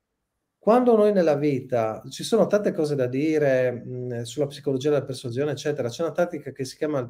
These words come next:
la tattica del piede nella porta. Inizio a dire di sì al primo inganno e tradisco de-, me stesso un pochino,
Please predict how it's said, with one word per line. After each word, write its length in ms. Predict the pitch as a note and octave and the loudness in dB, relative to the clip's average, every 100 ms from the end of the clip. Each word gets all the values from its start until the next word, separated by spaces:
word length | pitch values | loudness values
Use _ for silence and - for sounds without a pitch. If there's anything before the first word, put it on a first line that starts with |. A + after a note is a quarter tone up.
| A#2 | -8
la 120 | A2+ | -10
tattica 340 | A2+ D3+ C#3 | -6 -4 -2
del 100 | B2 A#2 | -2 0
piede 160 | C#3+ | 0
nella 100 | A#2+ | 0
porta. 320 | A#2 A2+ G#2 A#2+ | -2 -4 -2 -2
Inizio 340 | D#3 G3+ A3+ | -2 0 2
a 20 | |
dire 260 | - G3+ F#3+ | 4 4 2
di 100 | D3 | 0
sì 420 | C#3 - C#3 G#2+ - _ | -6 -4 -4 -4 -10 _
al 160 | B2 B2+ | -8 -4
primo 260 | F3 G#3 F3+ | 0 2 2
inganno 500 | C#3+ C#3 A#2+ A2 A2 | 2 0 0 -4 -8
e 60 | |
tradisco 460 | A2+ C3+ F3+ F3+ F3+ | -8 -4 -4 -2 -2
de-, 180 | C#3 - | -2 -6
me 140 | C3 | -10
stesso 640 | - - F3 - - G#2+ - | -6 -2 0 -2 -4 -6 -6
un 180 | D3+ C#3 | -6 -4
pochino, 760 | C#3+ - G3 D#3+ A2 C3 - | -6 -4 -2 0 0 -4 -6